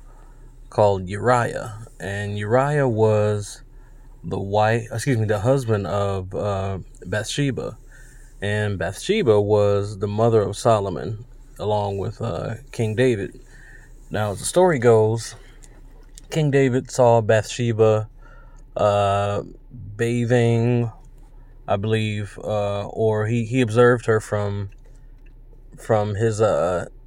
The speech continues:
his position. I don't wanna say his castle, but from where he, where he stayed as the king. And he observed her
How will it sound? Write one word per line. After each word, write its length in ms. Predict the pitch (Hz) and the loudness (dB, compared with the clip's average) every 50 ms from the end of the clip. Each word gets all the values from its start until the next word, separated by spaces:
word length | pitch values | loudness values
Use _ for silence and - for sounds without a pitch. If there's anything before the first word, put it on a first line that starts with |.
| - - - | -20 -20 -10
his 220 | - 123 113 - | -6 -6 -6 -4
position. 680 | - - 113 107 117 120 113 - - 113 98 98 117 110 - - - | -2 -2 0 2 2 2 2 0 -4 -6 -6 -6 -10 -12 -14 -12 -6
I 80 | 107 | -4
don't 100 | 107 110 | -2 -2
wanna 120 | 107 104 101 | -2 -2 -4
say 180 | - 95 90 | -6 -8 -8
his 300 | - - 107 110 - - - - - - - - - - - - - - - - - | -8 -8 -10 -10 -10 -12 -14 -18 -20 -20 -20 -20 -20 -20 -20 -20 -20 -20 -20 -20 -4
castle, 380 | - 117 113 110 - - 113 | 2 4 4 4 4 0 -4
but 200 | 98 104 107 - | -4 -4 -6 -4
from 180 | - 120 113 113 | -2 -2 0 2
where 160 | 113 113 113 | 2 2 2
he, 360 | 117 127 127 120 117 113 110 | 2 2 2 2 0 0 -2
where 260 | 92 - - 110 107 | -4 -4 -4 -4 -2
he 400 | 101 123 127 123 117 113 110 110 | 0 0 0 0 0 0 -2 -4
stayed 480 | 110 - - - 107 104 - 87 175 - | -6 -8 -6 -4 -4 -4 -4 -6 -6 -6
as 160 | 117 110 - | -6 -6 -8
the 80 | 110 107 | -10 -8
king. 460 | - - 127 113 - - 95 107 110 - - - - - - - - - | -4 -2 -2 -2 -2 -6 -10 -12 -12 -14 -20 -20 -20 -20 -20 -20 -18 -6
And 140 | - 101 110 | -4 -2 -2
he 140 | 110 107 107 | 0 0 -2
observed 500 | 104 98 104 123 127 123 127 127 117 - | -2 -2 2 4 6 6 6 4 2 4
her 460 | 127 117 110 110 113 113 113 113 - | 4 6 8 8 6 6 2 -2 -10